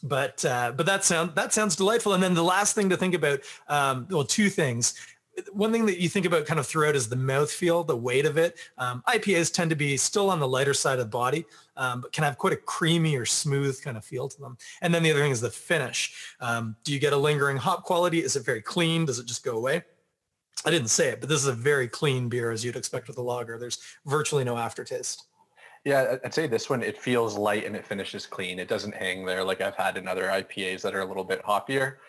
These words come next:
Speaker 1: Yeah.
Speaker 2: Like, there's a bit of hops, but it's not, you know, there's not that overpowering sensation as I've had, uh, in other beers.
Speaker 1: What's the alcohol content on that one?
Speaker 2: Six point five.
Speaker 1: Oh, okay. Wow. Yeah. So it's up there. Um, what,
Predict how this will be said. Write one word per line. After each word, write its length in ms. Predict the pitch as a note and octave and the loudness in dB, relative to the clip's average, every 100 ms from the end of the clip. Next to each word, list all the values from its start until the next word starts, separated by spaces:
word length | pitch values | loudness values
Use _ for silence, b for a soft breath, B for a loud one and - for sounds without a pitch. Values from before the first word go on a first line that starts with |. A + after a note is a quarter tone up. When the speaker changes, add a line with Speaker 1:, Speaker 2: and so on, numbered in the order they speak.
| B | B
Speaker 1:
Yeah. 160 | C#3+ C3 | 0 0
Speaker 2:
Like, 100 | A#2 | 0
there's 140 | G2+ | -2
a 60 | G#2 | 0
bit 180 | A#2+ | 2
of 80 | A#2+ | 2
hops, 320 | B2+ B2+ - - | 2 0 -2 -6
but 100 | G2+ | -4
it's 200 | F#2+ A2 | -4 -2
not, 340 | G2 G2 - - _ | 0 -2 -4 -20 _
you 80 | G2+ | -12
know, 80 | |
there's 160 | F#2 F#2+ | -8 -4
not 160 | G2 G2 | -2 0
that 140 | F#2+ | -2
overpowering 720 | F#2+ F#2+ F#2 - F#2+ F#2 F#2 | -2 -6 -6 -2 -2 -2 -6
sensation 580 | - - F#2 F#2+ - G2 | -12 -12 -8 -8 -8 -10
as 200 | F#2 F#2+ | -8 -8
I've 120 | F#2 | -8
had, 240 | F#2+ F2+ F#2+ | -8 -8 -10
uh, 300 | - - - - | -8 -6 -6 -8
in 100 | A#2+ | -12
other 180 | G2 F#2+ | -10 -10
beers. 340 | F#2+ G2 G2+ - _ - | -8 -8 -8 -14 _ -10
Speaker 1:
What's 280 | - F#3 G#3+ | -2 0 2
the 160 | B3+ A3+ | 2 2
alcohol 400 | E3+ - B2 B2+ | 2 0 0 0
content 380 | C#3+ A#2+ A#2+ A#2 | 0 0 -2 -2
on 100 | A2+ | -4
that 140 | A2 | -6
one? 160 | A2 A2 - _ _ _ _ _ _ _ _ _ _ _ _ _ _ _ _ _ _ _ _ - | -8 -12 -16 _ _ _ _ _ _ _ _ _ _ _ _ _ _ _ _ _ _ _ _ -10
Speaker 2:
Six 200 | C3+ - | -8 -6
point 260 | B2+ A2+ | -4 -4
five. 320 | - G2 F2 - _ _ _ - | -2 0 -2 -6 _ _ _ -2
Speaker 1:
Oh, 180 | C4 F4 | 0 0
okay. 180 | - A3 | 0 0
Wow. 320 | F3 A#3+ B3+ - | 2 2 0 0
Yeah. 160 | A3+ | 0
So 200 | B3+ A3 | 2 0
it's 160 | B3 - | 0 -2
up 160 | B3+ | -2
there. 260 | - C3 D3+ B B B | 0 0 -2 B B B
Um, 320 | E3+ D#3 C#3 - - | 0 0 -2 -10 -2
what, 280 | F#3+ A3 | 0 0